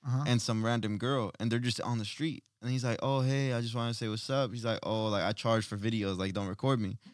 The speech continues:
Speaker 2: Um, they, they, they were taunting him basically, like, little, little shots, but nothing crazy.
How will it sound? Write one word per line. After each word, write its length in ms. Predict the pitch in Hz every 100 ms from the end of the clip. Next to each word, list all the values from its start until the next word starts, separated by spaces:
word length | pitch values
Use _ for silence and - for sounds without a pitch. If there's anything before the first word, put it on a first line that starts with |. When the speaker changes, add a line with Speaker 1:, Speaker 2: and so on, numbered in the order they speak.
| _ _ _ _ _ _
Speaker 2:
Um, 560 | 120 123 117 110 98 - - _ _ _ -
they, 200 | 131 143
they, 180 | 139
they 220 | 147 - 165
were 100 | 156
taunting 380 | 147 143 131
him 140 | 120 101
basically, 460 | 98 95 - 92
like, 180 | 95 101
little, 260 | 123 160 143
little 240 | 151 147
shots, 400 | 123 123 117 113
but 140 | 110 113
nothing 280 | 113 107
crazy. 420 | 98 127 123 110